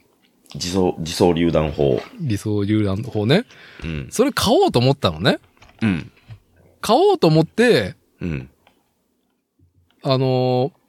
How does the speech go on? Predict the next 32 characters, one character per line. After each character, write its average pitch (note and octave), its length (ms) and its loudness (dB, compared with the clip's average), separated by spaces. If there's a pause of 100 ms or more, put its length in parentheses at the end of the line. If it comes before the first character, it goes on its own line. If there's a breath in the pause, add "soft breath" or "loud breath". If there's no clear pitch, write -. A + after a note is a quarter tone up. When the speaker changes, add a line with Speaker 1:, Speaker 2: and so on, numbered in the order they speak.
(260)
Speaker 2:
ー、 - 60 -4
俺 E3+ 120 2
も G3+ 300 0
オ E3+ 140 2
リ A3 200 2
ー - 20 0
ブ A#3 200 2
ド B3 100 0
ラ A3 100 2
ブ G#2+ 360 -2
が A#2+ 80 0
オ A2+ 100 4
リ C3+ 100 4
ー - 20 0
ブ D3+ 100 2
グ D3+ 100 0
リ E3+ 100 4
ー D#3 60 2
ン A#2 40 0
で G2+ 120 -2
塗 A#2 160 2
っ - 40 -6
て、 E3+ 520 -2 (360)
Speaker 1:
う - 60 -2
ん。 - 60 0
Speaker 2:
や B2+ 120 2
り C#3+ 100 -2
た A#3+ 120 0
い G#3 80 2
な。 D3 240 2 (420)
こ D3 100 0
の D3 180 0